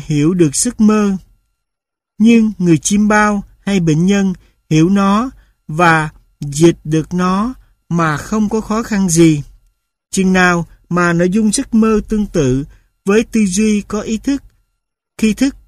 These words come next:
của người đó. Các cách diễn đạt này của Fred về các giấc mơ từ trên phù hợp với các kết quả sau này của nghiên cứu thực nghiệm về giấc ngủ.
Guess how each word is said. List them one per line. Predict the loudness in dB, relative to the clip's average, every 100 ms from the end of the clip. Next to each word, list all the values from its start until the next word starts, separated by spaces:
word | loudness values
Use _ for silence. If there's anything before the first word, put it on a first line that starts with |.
| _
của | -4 -2
người | 0 -2
đó. | -2 -4 -4 -8 -14 _ _ _ _ _ _ _ _ _ _ _ _ _ _ _
Các | -4 -4
cách | -6 -6 -2
diễn | -2 0
đạt | -2 -4 -4
này | -2 -4
của | -4 -8
Fred | -6 -4 -4 -4 _ _ _
về | -2 2 4 2 0 -10 _ _ _ _
các | -6 -4
giấc | -4 -6 0
mơ | 0 0 0
từ | -2 -2 0
trên | 0 2 -2 -8 _ _ 0
phù | 2
hợp | 4 2 0 -6 _ _ _ -6
với | -2 2 0
các | 0 -4 -6 -6
kết | -4 -4 -4
quả | -4 -4 -4
sau | -4 -4 -2
này | 0 0 -2 -4 -12 _ _
của | -2
nghiên | 2 2 0
cứu | -2 -2 -2 -2 -8 _ _
thực | -6 -4
nghiệm | 0 2 0 -4 -12 _ -4
về | 2 2 2
giấc | -2 -2
ngủ. | -2 0 -2